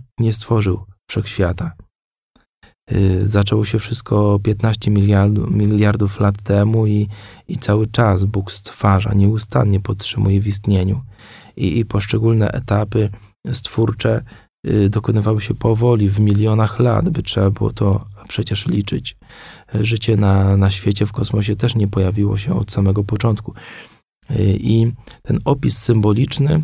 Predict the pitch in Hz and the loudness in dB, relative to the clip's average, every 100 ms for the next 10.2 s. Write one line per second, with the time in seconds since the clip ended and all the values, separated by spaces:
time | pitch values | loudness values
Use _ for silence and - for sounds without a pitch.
0 | - _ _ _ _ _ - - 127 135 | -4 _ _ _ _ _ -20 -16 0 2
1 | 131 - 107 104 107 104 104 113 139 117 | 2 2 0 0 0 2 2 4 4 4
2 | 95 92 - - - - 110 101 104 98 | 4 0 -4 -8 -6 -4 -2 0 0 0
3 | 98 98 90 95 - - - 98 113 113 | -2 0 0 -2 -8 -18 -4 -2 2 2
4 | 98 101 101 101 - - _ - 98 98 | 2 2 0 -2 -12 -20 _ -2 0 0
5 | 101 101 - 104 98 98 101 98 - - | 0 -2 0 2 4 2 2 -2 -8 -16
6 | _ - - 98 98 95 98 - _ - | _ -10 -2 2 2 0 -4 -16 _ -6
7 | - 98 - - - 104 101 104 202 101 | -2 -2 -2 -6 0 2 2 0 -2 -2
8 | - _ _ _ 95 92 87 85 - - | -6 _ _ _ 0 2 0 -2 -6 -8
9 | - 98 104 92 98 - 107 - - - | -2 0 2 2 0 -4 -6 -4 -4 -2
10 | 185 | -4